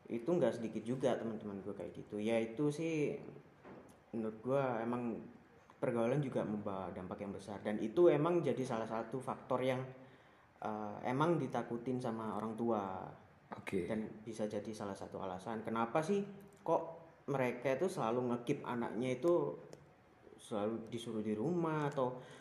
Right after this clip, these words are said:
Speaker 1: lebih cenderung ibaratnya kayak, kayak dikurung di rumah deh kayak gitu.
Speaker 2: Oke.
Speaker 1: Mungkin itu bisa jadi salah satu alasan gitu.
Speaker 2: Oke.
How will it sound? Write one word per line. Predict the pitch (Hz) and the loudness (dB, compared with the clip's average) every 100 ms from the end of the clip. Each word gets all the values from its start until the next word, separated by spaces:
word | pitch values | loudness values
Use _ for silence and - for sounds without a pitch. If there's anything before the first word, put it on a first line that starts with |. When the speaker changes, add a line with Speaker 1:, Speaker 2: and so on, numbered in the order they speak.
| - | -8
Speaker 1:
lebih | - 120 117 | -2 0 0
cenderung | 117 120 117 123 123 117 | 0 -2 0 0 0 -2
ibaratnya | - 120 123 131 180 | -2 2 2 4 4
kayak, | 180 151 - | 6 6 6
kayak | 165 | 4
dikurung | 147 143 160 165 | 4 4 4 6
di | 143 | 6
rumah | 151 180 190 | 6 8 6
deh | 165 | 6
kayak | 143 117 120 | 4 2 0
gitu. | 110 101 - - | -4 -6 -8 -6
Speaker 2:
Oke. | 95 92 - 85 78 - - - | -6 -4 -6 -6 -8 -14 -18 -10
Speaker 1:
Mungkin | 113 156 | -2 2
itu | 165 185 | 2 2
bisa | 135 113 | 0 -2
jadi | 104 95 | -2 -4
salah | - 92 92 | -6 -8 -8
satu | - - - | -8 -10 -6
alasan | 98 113 113 98 90 90 | -4 -4 -2 -4 -4 -8
gitu. | - - - - - - - - | -12 -14 -16 -20 -20 -20 -20 -18
Speaker 2:
Oke. | - | -12